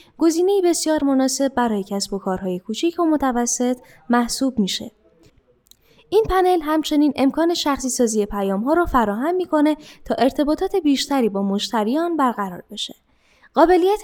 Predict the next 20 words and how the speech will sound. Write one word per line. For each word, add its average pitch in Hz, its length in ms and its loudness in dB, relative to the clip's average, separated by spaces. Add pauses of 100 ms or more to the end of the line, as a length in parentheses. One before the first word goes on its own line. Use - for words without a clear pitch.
ارسال 339 320 0
پیام‌های 269 520 0
زمانبندی 196 680 -2
شده 233 320 -2
نیز 302 300 2
از 269 220 0
ویژگی‌های 285 540 -2
این 330 240 0
پنله 254 500 0 (260)
که 285 120 0
به 269 100 2
شما 196 380 -2
کمک 339 340 -2
می‌کنه 330 400 0 (260)
پیام‌ها 294 440 2
رو 370 100 0
در 262 220 2
بهترین 226 540 0
زمان 247 400 0
ممکن 285 460 2